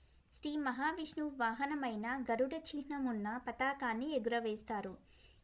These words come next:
ఇది దేవతలందరికీ ఈ ఉత్సవానికి హాజరు కావాలని ఆహ్వానించడానికి ఒక చిహ్నం. ఈరోజు ఉదయం స్వామివారు పెద్ద శేష వాహనంపై ఊరేగుతారు. ఇది శ్రీ మహావిష్ణువు శయనించే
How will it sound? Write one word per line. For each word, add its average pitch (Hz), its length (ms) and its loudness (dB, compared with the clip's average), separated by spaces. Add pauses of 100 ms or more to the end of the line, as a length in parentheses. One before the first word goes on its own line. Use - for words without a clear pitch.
ఇది 277 180 0
దేవతలందరికీ 262 1200 2 (160)
ఈ 254 140 0
ఉత్సవానికి 277 760 0
హాజరు 262 460 0
కావాలని 240 720 4 (420)
ఆహ్వానించడానికి 262 1000 0
ఒక 302 160 -4
చిహ్నం. 233 560 -2 (1160)
ఈరోజు 247 420 6
ఉదయం 254 360 6
స్వామివారు 254 800 0 (460)
పెద్ద 240 220 0
శేష 349 360 -2
వాహనంపై 254 840 0
ఊరేగుతారు. 233 760 2 (480)
ఇది 294 220 -2
శ్రీ 302 260 -2
మహావిష్ణువు 277 720 0
శయనించే 240 760 0